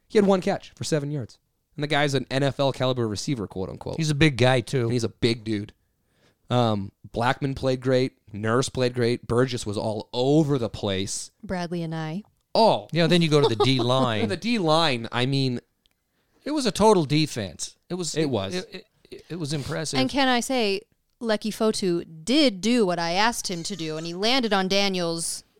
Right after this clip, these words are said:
Speaker 3: at least a couple times. So
Speaker 2: I don't know how that scrawny dude got
Speaker 3: so
Speaker 2: up.
Speaker 3: thank you very much, Fotu, for doing that.
Speaker 1: Yeah. I, I mean, it just was incredible. Incredible.
Speaker 2: Twenty first downs for the Utes,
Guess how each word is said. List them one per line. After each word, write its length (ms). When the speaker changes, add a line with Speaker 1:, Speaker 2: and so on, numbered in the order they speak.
Speaker 3:
at 140
least 360
a 60
couple 300
times. 360
So 220
Speaker 2:
I 80
don't 120
know 40
how 60
that 140
scrawny 340
dude 240
got 200
Speaker 3:
so 120
Speaker 2:
up. 80
Speaker 3:
thank 400
you 100
very 260
much, 300
Fotu, 420
for 140
doing 240
that. 160
Speaker 1:
Yeah. 220
I, 160
I 40
mean, 120
it 80
just 220
was 240
incredible. 640
Incredible. 560
Speaker 2:
Twenty 280
first 320
downs 580
for 140
the 100
Utes, 440